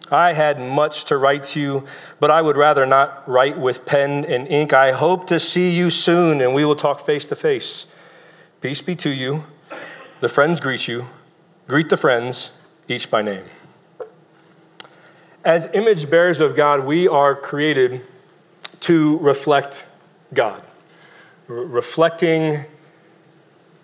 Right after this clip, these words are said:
imaging, imitating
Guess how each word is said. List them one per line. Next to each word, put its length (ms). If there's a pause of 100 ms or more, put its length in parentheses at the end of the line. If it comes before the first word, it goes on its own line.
(200)
imaging, 720 (1300)
imitating 1000